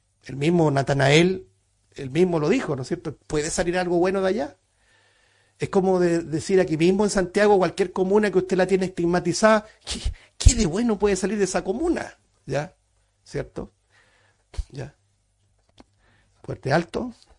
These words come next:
Ya, estaba esperando que lo dijera. Estamos estigmatizados, ¿ya? Y muchas otras comunas están esma-, estigmatizadas, ¿ya?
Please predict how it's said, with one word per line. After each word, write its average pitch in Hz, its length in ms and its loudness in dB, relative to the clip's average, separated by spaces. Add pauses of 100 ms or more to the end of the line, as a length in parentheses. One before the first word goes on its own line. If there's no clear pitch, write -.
(640)
Ya, 151 140 6
estaba 180 260 6
esperando 180 400 4
que 160 80 -2
lo 175 100 4
dijera. 165 380 2 (520)
Estamos 185 360 6
estigmatizados, 185 920 0 (160)
¿ya? 139 280 -6 (540)
Y 156 80 -2
muchas 269 340 0
otras 254 260 0
comunas 262 400 4
están 180 240 -2
esma-, 151 260 -4 (120)
estigmatizadas, 135 960 -8
¿ya? 165 220 -14